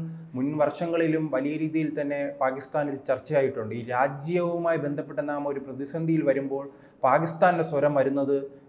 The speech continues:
രാഹുലിൽ നിന്ന് പതിവാകുകയാണ്. അത് നിയന്ത്രിക്കാൻ എന്തായാലും കോൺഗ്രസ് പാർട്ടി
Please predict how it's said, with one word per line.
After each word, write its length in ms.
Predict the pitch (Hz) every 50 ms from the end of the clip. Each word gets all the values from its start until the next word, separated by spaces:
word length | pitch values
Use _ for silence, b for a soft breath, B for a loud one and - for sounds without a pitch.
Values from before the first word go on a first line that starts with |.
| - 131
രാഹുലിൽ 460 | 127 127 135 - - 160 156 156 156
നിന്ന് 200 | 147 143 139 139 - -
പതിവാകുകയാണ്. 680 | - 123 123 143 147 147 147 135 123 113 117 107 104 107
അത് 240 | 123 139 175 170
നിയന്ത്രിക്കാൻ 460 | 156 156 160 165 170 175 165 175 175 170 165
എന്തായാലും 260 | 160 165 160 156 151
കോൺഗ്രസ് 380 | - 139 139 147 147 160 - -
പാർട്ടി 320 | - 156 156 156 - 151